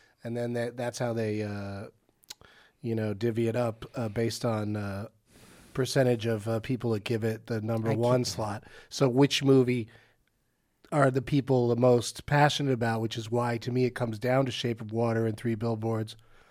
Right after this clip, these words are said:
Speaker 1: And then I just think Three Billboards, you know, especially if you're a white person, you feel pretty satisfied at the end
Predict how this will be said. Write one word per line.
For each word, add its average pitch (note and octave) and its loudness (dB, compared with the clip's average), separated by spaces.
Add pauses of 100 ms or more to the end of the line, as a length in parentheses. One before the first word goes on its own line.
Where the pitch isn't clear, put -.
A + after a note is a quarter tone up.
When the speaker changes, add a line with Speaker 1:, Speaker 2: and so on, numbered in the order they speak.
(920)
Speaker 1:
And C3+ 0
then C3 4
I B2 6
just A#2 -6
think B2+ 2
Three C3 2
Billboards, A#2+ 0 (760)
you F#3+ 2
know, D#3 6
especially D3+ 2
if - 0
you're D#3 8
a D3 8
white D#3 6
person, B2 -2
you A#2+ -4
feel A#2+ -2
pretty A#2+ -4
satisfied B2+ -4
at G2+ -12
the G#2+ -6
end G2 -10